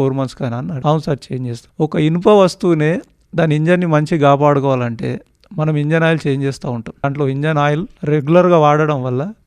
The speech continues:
ఖరాబ్ అయిపోతుంది, మళ్ళీ దాన్ని చేంజ్ చేసి మళ్ళీ కొత్తది ఇస్తూ ఉంటాం.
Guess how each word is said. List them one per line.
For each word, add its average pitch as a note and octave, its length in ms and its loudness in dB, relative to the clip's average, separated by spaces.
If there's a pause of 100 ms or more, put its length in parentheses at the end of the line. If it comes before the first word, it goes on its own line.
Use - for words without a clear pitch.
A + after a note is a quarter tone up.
ఖరాబ్ D3+ 260 4
అయిపోతుంది, D#3+ 500 -2
మళ్ళీ D3 260 -4
దాన్ని C#3 340 -6
చేంజ్ D3+ 120 -4
చేసి D#3 200 -4
మళ్ళీ D3 200 -4
కొత్తది - 340 -10
ఇస్తూ - 220 -12
ఉంటాం. F3+ 160 -16